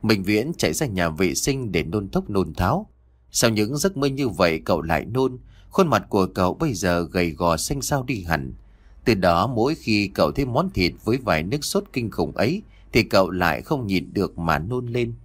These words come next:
Giờ cậu đã bị ám ảnh. Minh Viễn bỏ thịt sang ăn cá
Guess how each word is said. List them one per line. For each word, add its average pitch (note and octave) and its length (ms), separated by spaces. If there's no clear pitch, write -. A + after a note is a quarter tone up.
Giờ A#2 220
cậu G2+ 280
đã - 120
bị G2 200
ám E3 300
ảnh. D2 260
Minh A#2 180
Viễn C#3+ 300
bỏ F2 160
thịt F#2 180
sang A#2 240
ăn G2 200
cá G2 320